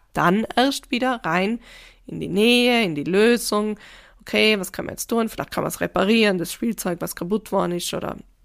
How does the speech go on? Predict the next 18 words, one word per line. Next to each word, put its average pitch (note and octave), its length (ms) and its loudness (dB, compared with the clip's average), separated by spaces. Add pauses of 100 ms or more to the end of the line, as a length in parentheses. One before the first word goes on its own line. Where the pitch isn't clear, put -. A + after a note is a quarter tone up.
(200)
andere, F3+ 520 0
ähm, - 360 -8
Spielmöglichkeiten F#3 1080 0
et E3 160 -6
cetera. - 560 -4 (240)
Ja, C3 200 -4 (460)
was F#3+ 260 2
es - 140 -6
halt - 160 -4
dann D#3 100 -4
braucht, D#3+ 420 0
je E3+ 120 -4
nach D#3 120 -6
Situation G3 640 2
natürlich. - 420 -4 (840)
Und G#3+ 520 6 (1500)
da A#3+ 220 8
auch, A#3 420 4